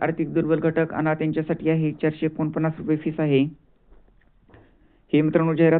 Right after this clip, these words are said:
अठ्ठावीस नोव्हेंबर दोन हजार पंचवीस रोजी आलेली आहे. तर नंतरची मित्रांनो पहा ही जाहिरात आहे. यामध्ये पहा एकशे सव्वीस दोन हजार पंचवीस जाहिरात क्रमांक आहे.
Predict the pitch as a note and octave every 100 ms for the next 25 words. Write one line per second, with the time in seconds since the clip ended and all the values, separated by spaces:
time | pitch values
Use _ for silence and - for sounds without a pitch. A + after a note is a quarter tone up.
0 | E3 D#3+ D#3 D#3+ D#3 D#3 D3 C#3 D3 D3
1 | D3 - C#3+ D3 D#3+ C#3 D3 C#3+ C#3+ D3+
2 | C#3 D3 - _ _ _ _ - _ _
3 | - D3+ D#3+ E3 - - F#3 F3 F#3 F3
4 | F3+ F3 E3+ E3 D#3+ E3 E3 D#3+ D#3+ E3
5 | D3 D#3 F3 - _ - _ _ _ _
6 | _ _ - - _ _ _ _ _ _
7 | _ _ _ _ _ _ _ _ _ _
8 | _ _ - _ _ _ _ - - -
9 | - - D#3+ F3 F3+ F#3 F#3 - F3+ F3+
10 | - - - - D#3+ E3+ E3+ E3 E3+ E3
11 | D#3+ D#3+ E3 E3 E3+ D#3 D#3 D#3 - D#3
12 | D#3 D#3 D#3 D3